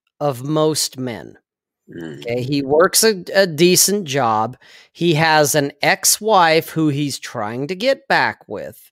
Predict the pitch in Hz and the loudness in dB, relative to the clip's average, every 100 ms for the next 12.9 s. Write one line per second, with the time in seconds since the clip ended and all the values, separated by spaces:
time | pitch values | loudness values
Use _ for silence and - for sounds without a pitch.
0 | - 139 - 131 117 - - - 131 110 | -10 -8 -4 -4 -4 -6 -10 -12 -10 -8
1 | 98 95 127 - - 160 65 52 _ _ | -8 -6 0 2 2 0 -4 -14 _ _
2 | _ _ _ _ _ _ - 107 98 113 | _ _ _ _ _ _ -12 -8 -6 -8
3 | 131 _ _ _ _ _ _ _ _ - | -10 _ _ _ _ _ _ _ _ -8
4 | - - - 277 330 240 214 247 208 _ | -2 2 4 4 4 4 2 0 -6 _
5 | _ _ _ - 170 160 - - 180 202 | _ _ _ -6 -2 0 -2 -2 0 0
6 | 202 208 208 233 - 147 139 147 127 120 | 0 0 0 -4 -2 -2 2 0 -2 -6
7 | 120 95 67 - - - _ _ _ - | -6 -8 -12 -12 -12 -12 _ _ _ -10
8 | 147 160 131 196 240 254 190 254 214 123 | -2 0 2 2 4 2 4 6 6 4
9 | - - 117 156 190 190 151 185 190 127 | -4 -6 0 2 4 0 0 0 0 -2
10 | 117 180 160 110 78 - _ _ _ _ | 2 4 2 -2 -12 -20 _ _ _ _
11 | - - - 190 220 233 233 233 233 180 | -10 -4 -2 -2 -2 2 4 4 0 -2
12 | 170 208 151 139 117 117 127 - - | -2 -2 -4 -8 -6 -6 -6 -8 -8